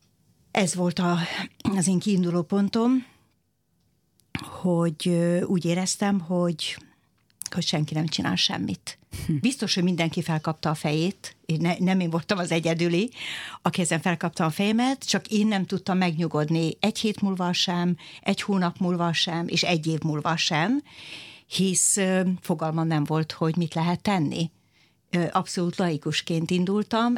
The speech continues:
Speaker 1: egyet tudtam, hogy, ö, ezeknek a nem várt gyerekeknek szeretnék bölcsőt nyújtani.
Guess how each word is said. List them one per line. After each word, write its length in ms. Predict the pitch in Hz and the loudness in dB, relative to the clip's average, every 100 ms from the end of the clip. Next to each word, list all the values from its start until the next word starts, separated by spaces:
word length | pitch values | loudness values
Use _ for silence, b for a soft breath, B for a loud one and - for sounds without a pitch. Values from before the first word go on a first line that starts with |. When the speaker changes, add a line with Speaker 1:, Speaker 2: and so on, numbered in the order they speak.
| - | 0
Speaker 1:
egyet 360 | 180 151 156 | -2 0 -4
tudtam, 560 | - 214 - 226 220 226 208 - | -4 -6 -2 0 2 2 0 -2
hogy, 600 | 190 185 185 - - - - - | 0 2 0 -2 -6 -8 -20 -10
ö, 320 | - 185 175 175 | -2 0 2 0
ezeknek 440 | 202 202 165 165 - | 0 0 -4 -6 -4
a 40 | |
nem 180 | 170 175 | -2 0
várt 160 | 147 | -2
gyerekeknek 500 | 151 165 160 156 151 | -2 -2 -2 -2 -2
szeretnék 440 | - 151 151 - 165 | -2 -2 -2 -2 -2
bölcsőt 400 | 156 - - - | -2 -2 -4 -4
nyújtani. 500 | 160 160 160 202 | -4 -4 -2 -2